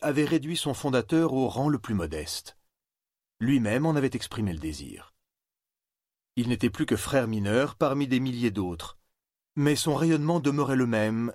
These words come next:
et comment l'eût-il caché ? Toute son humilité n'y pouvait rien. Il ne commandait plus, mais il restait le frère vers qui montait l'amour de la multitude.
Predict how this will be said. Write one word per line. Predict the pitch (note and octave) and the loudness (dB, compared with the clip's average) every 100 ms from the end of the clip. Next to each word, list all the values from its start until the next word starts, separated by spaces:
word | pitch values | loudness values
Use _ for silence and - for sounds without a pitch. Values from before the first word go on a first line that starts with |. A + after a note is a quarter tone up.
| - | -2
et | B2+ A2+ | -2 0
comment | A#2 F#2 | 0 -2
l'eût-il | D#2+ D#2+ F2 D#2+ | -4 -8 -10 -8
caché ? | E2 - - - _ _ _ _ _ _ _ _ _ _ _ _ _ _ _ _ _ _ _ _ _ _ - | -4 -4 -4 -12 _ _ _ _ _ _ _ _ _ _ _ _ _ _ _ _ _ _ _ _ _ _ -6
Toute | E3+ - | -4 -2
son | - D3+ | 0 2
humilité | D3 C3 A2 - A2 | 2 0 -2 0 0
n'y | G#2+ | 0
pouvait | - E2 D#2 | -4 -8 -6
rien. | D#2 D#2+ - _ _ _ _ _ _ _ _ _ _ - | -8 -12 -16 _ _ _ _ _ _ _ _ _ _ -4
Il | A#2 B2 | 0 2
ne | |
commandait | A2 B2 A#2+ A#2 | 2 2 2 0
plus, | - C3 D3 - _ _ _ _ _ - | -2 -2 -2 -4 _ _ _ _ _ -4
mais | C#3 C3+ | -2 2
il | D3+ | 0
restait | E3 - - E3+ | 0 -4 0 0
le | B2+ | 0
frère | - - D#3 D#3 D3+ | -2 0 2 2 2
vers | C#3+ - | 0 -2
qui | - | -2
montait | C3 B2+ - B2 | 0 0 2 2
l'amour | A#2 A2 G#2+ F#2+ | 2 0 -2 0
de | G#2+ | 0
la | F#2+ | 0
multitude. | F2+ D#2+ F2 D#2+ D#2+ C#2+ - | -2 -8 -12 -12 -12 -12 -14